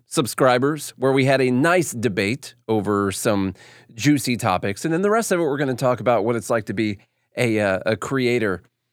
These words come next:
a content creator in today's day and age, maybe some, some tips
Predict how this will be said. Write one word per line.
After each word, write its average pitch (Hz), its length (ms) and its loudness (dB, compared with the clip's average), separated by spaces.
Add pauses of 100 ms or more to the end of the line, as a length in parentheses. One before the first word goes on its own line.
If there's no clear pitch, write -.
(420)
a 110 100 0
content 123 560 0
creator 101 480 0
in 95 60 -4
today's 101 340 -2
day 104 160 0
and 98 80 0
age, 95 240 -2
maybe 110 200 -2
some, 98 420 -2
some 101 240 -4
tips - 420 -4